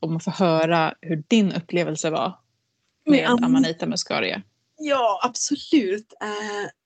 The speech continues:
Speaker 2: den var så vacker och så
Speaker 1: För
Speaker 2: fin.
Speaker 1: då, och då menar jag ju inte när du tog de här små torkade bitarna
Speaker 2: Nej.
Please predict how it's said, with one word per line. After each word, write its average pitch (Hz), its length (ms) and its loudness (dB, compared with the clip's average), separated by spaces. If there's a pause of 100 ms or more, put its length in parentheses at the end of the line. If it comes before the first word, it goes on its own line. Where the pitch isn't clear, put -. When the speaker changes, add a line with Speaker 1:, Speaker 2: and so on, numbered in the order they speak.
(240)
Speaker 2:
den 294 400 6
var 220 420 -4
så 226 480 -2
vacker 202 540 -6 (160)
och 220 120 -10
så 226 380 0
Speaker 1:
För 254 80 6
Speaker 2:
fin. 240 180 4
Speaker 1:
då, 254 80 -2
och 254 80 4
då 247 60 6
menar 247 280 6
jag 220 80 2
ju 220 100 0
inte 214 400 -2
när 202 120 2
du 175 180 -4
tog 170 240 -6
de 165 120 -6
här 156 320 -4 (180)
små 165 280 -2
torkade 175 580 2
bitarna 160 640 -2 (200)
Speaker 2:
Nej. 254 340 4